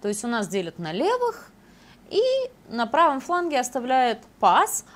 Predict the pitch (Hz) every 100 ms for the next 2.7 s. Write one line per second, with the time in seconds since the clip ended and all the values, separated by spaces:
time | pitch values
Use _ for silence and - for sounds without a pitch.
0 | - 247 - 453 - 381 453 415 370 349
1 | 359 320 254 269 254 - 320 311 294 269
2 | 254 254 196 185 170 - -